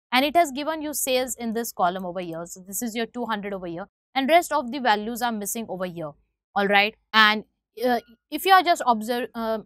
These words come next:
uh, uh, you're just conscious about, like, why it is just giving you this on thirteen and this, because you can see this quarter is at thirteen, so it is giving you this sales at that particular value. Similarly with fourteen one also, it's, uh, the fourteenth one is as Pooja.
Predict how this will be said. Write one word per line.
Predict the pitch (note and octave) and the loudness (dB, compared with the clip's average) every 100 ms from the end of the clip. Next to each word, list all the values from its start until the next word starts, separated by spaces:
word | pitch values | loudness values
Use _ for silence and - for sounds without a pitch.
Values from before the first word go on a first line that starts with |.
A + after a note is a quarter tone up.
| - | -10
uh, | G#3+ - _ - | -14 -14 _ -14
uh, | |
you're | G3+ G#3+ A#3+ B3+ A3+ | -10 -4 2 2 0
just | A3+ C4+ - | -4 -4 0
conscious | A#3 A3 C4 | 0 0 0
about, | A#3 G#3+ G#3+ | 0 2 2
like, | G3+ G3+ | 0 0
why | G#3+ G#3+ B3 | -2 2 4
it | B3 | 4
is | C4 G3 | 0 -6
just | A#3+ - | -8 -6
giving | G#3+ G#3+ | -6 -4
you | A3+ A3+ | -4 -4
this | G3 A3 | -4 -4
on | A3 G#3+ | -4 -4
thirteen | - G3+ F#3+ A3+ | -6 -8 -4 -6
and | A3 G3 | -6 -8
this, | G#3 | -10
because | G3+ B3+ D4 C#4 | -8 -2 -2 -2
you | |
can | C4+ C#4 | -4 -6
see | B3 C4+ | -6 -6
this | A3 A3+ | -6 -6
quarter | - A3 G3 | 2 0 2
is | A3+ G#3 | -2 -2
at | G3+ - | -6 -8
thirteen, | F#3+ F3 G3+ | -12 -10 -10
so | G#3+ | -8
it | G3 | -8
is | A3 | -8
giving | F3 G3 G3+ G3 | -10 -12 -10 -10
you | G#3+ G#3 | -10 -8
this | G3 G3 - _ _ - | -8 -8 -12 _ _ -6
sales | - A#3 B3 - | 2 2 2 0
at | G3+ G3 F#3 | 0 0 2
that | G3+ - | -2 -2
particular | F#3 F3 F#3+ | -12 -6 -4
value. | F#3 D#3+ D#3 - _ | -4 -6 -8 -18 _
Similarly | - D4 D4+ D4+ D4 D4 | -8 -2 4 4 2 -2
with | B3+ A3+ | -2 -4
fourteen | - A3+ G3 A3+ G3 | 0 2 2 -2 -4
one | F#3+ F#3 | -6 -8
also, | - F3+ E3 F3 F#3 | -10 -8 -8 -10 -8
it's, | A3 A#3+ - A#3 | -8 -6 -6 -4
uh, | G#3+ G#3 G#3 F#3+ | 0 0 -2 -4
the | A#3 | -4
fourteenth | - A#3+ A#3+ C#4+ | 2 2 2 -6
one | A#3+ A#3 A3 | 0 -2 0
is | A3+ G#3+ | -2 0
as | A3 - - | 0 -2 -6
Pooja. | B3 F#3+ F#3 F#3 | -2 2 2 2